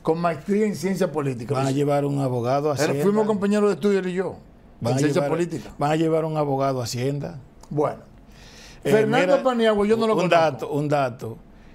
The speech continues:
Speaker 2: Uno de los que tiene las estructuras más completas para aspirar a presidente, que es de los presidenciables, es Wellington Arnott,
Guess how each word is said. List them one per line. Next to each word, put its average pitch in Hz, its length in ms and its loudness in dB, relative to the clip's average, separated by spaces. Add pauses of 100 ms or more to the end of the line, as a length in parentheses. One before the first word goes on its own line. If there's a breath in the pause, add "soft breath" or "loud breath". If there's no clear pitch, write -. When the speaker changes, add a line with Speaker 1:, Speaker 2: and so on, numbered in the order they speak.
(320 loud breath)
Speaker 2:
Uno 143 320 -2
de 165 100 0
los 156 140 -4
que 131 100 -10
tiene 143 380 -4
las 131 180 -2
estructuras 120 600 -4
más 123 240 -4
completas 127 760 -6
para 110 200 -6
aspirar 98 440 -6
a 113 100 -6
presidente, 101 640 -8
que - 80 -14
es 98 80 -8
de 117 80 -4
los 135 100 -4
presidenciables, 139 800 -4
es 101 100 -12
Wellington 117 480 -6
Arnott, 113 300 -8